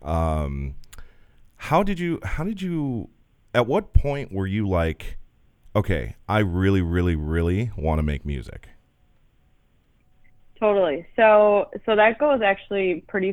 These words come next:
Speaker 2: far back. Um, music has always just been my way of just de-stressing. And, you know, when your mind is just going, going, going, going,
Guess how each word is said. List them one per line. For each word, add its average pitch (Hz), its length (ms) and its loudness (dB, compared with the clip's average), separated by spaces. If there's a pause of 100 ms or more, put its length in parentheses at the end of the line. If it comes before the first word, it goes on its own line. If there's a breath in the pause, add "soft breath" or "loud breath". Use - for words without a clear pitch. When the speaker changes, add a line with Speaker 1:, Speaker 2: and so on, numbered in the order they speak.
(120)
Speaker 2:
far 165 280 2
back. 156 460 -2 (600)
Um, 175 580 -2
music 233 380 2
has 247 160 2
always 196 400 4
just 190 240 -4
been 180 480 -2 (220)
my 196 340 4
way 180 280 4
of 170 180 -2
just 170 160 -10 (180)
de-stressing. 175 840 -2
And, 165 260 -6
you 180 100 -6
know, 175 120 -2
when 175 120 -4
your 175 120 0
mind 185 340 2
is 175 120 -6
just 175 200 -8
going, 190 300 4
going, 185 260 2
going, 175 280 0
going, 180 420 -2